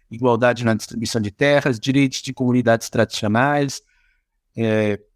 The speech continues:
questão de fronteiras, questão, é, de meio ambiente. Então, são uma série de aspectos que se relacionam com a aquisição de terras por estrangeiros.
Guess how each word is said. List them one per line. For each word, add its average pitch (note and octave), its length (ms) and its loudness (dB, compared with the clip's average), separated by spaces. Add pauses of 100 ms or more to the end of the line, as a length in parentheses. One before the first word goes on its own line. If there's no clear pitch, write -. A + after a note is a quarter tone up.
(220)
questão D3 280 0
de C3 80 2
fronteiras, C#3+ 960 0 (380)
questão, C#3 800 0 (420)
é, A2 540 0 (340)
de C3+ 160 -8
meio C#3+ 280 2
ambiente. C3 840 -2
Então, F3+ 380 -2 (300)
são F3 280 -2
uma E3+ 160 2
série A#3 320 0
de F#3+ 100 0
aspectos D#3 640 -2
que - 80 -6
se - 140 -2
relacionam D#3+ 600 2
com D#3 120 2
a - 20 2
aquisição D3+ 400 -4
de C3+ 100 -6
terras C3+ 320 0
por - 160 -14
estrangeiros. A#2 720 -2